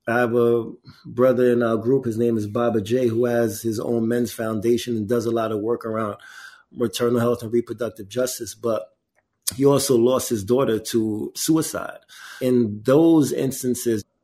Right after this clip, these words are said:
this is not necessarily in the healthcare's perspective, but it is an understanding losing somebody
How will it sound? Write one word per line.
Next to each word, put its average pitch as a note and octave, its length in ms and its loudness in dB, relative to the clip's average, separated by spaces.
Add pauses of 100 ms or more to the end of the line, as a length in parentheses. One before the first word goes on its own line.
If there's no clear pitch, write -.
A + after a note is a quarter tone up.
this B2 200 -2
is A2+ 80 -6
not B2 200 0
necessarily A#2+ 680 -2
in A#2+ 180 -2
the G#2+ 100 -2
healthcare's A#2+ 720 -6
perspective, G#2+ 760 -6
but C3 240 0
it A2+ 220 -4
is C3 280 2
an A#2+ 140 0
understanding A2+ 960 -4 (480)
losing B2 560 6
somebody A2 840 -2